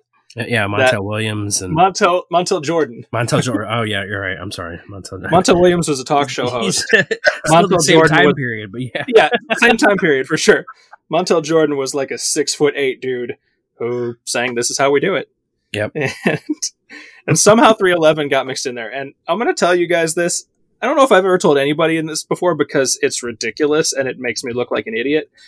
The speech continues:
Speaker 2: But keep in mind, I was, like, twelve or thirteen, so I'm okay with being called an idiot at that age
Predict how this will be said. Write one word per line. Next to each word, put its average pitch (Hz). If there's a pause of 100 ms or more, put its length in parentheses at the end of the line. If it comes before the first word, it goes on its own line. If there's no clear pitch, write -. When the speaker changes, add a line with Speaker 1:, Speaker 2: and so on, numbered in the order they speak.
(100)
Speaker 2:
But 147
keep 214
in 180
mind, 139 (280)
I 139
was, 143
like, 127
twelve 127
or 123
thirteen, 117
so 127
I'm 202
okay 147
with 127
being 120
called 117
an 113
idiot 110
at 117
that 117
age 107